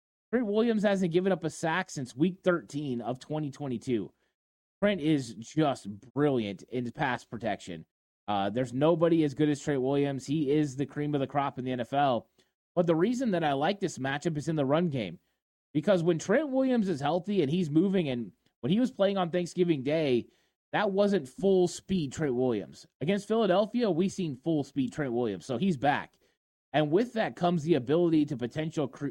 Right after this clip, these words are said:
potentially create some openings along the left side in the run game. And we know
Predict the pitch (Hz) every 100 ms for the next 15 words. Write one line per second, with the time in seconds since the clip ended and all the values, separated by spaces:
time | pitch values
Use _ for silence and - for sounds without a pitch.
0 | - 135 170 175 170 143 - 139 151 147
1 | - _ _ _ _ 143 131 180 190 175
2 | 147 143 131 143 147 131 143 - 147 135
3 | 123 139 160 123 107 104 131 156 180 151
4 | 127